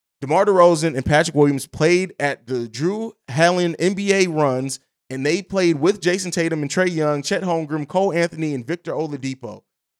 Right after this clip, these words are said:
This has been a summer of Patrick Williams learning how to work. <laughs> And, and that's gonna be reflected in some of our voicemails. It's been a summer of Patrick Williams learning how to, not to say that his work ethic was necessarily bad before,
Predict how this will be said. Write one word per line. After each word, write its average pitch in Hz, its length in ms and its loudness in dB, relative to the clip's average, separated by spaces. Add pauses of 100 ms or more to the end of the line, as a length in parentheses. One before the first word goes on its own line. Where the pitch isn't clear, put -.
This 233 200 2
has 453 120 -4
been 190 220 2
a 139 160 -4
summer 120 600 0 (260)
of 127 200 -4
Patrick 208 420 2
Williams 143 500 2
learning 139 400 4
how 120 260 0
to 110 80 -2
work. 87 380 -10
<laughs> - 180 4
And, 214 80 2
and 180 380 0
that's 220 160 4
gonna 214 140 0
be 202 80 -4
reflected 185 440 2
in 165 120 0
some 170 200 0
of 143 140 -2
our 143 100 6
voicemails. 123 720 0 (380)
It's 131 120 -2
been 160 260 2
a 180 100 2
summer 135 340 2
of 123 120 -2
Patrick 131 360 2
Williams 120 340 2
learning 123 300 -2
how 117 140 -4
to, 120 120 -4
not 208 180 2
to 196 40 -8
say 190 160 0
that 170 120 0
his 143 120 -2
work 151 320 2
ethic 147 260 -2
was 127 140 -6
necessarily 135 540 -2
bad 120 400 -2
before, 135 520 0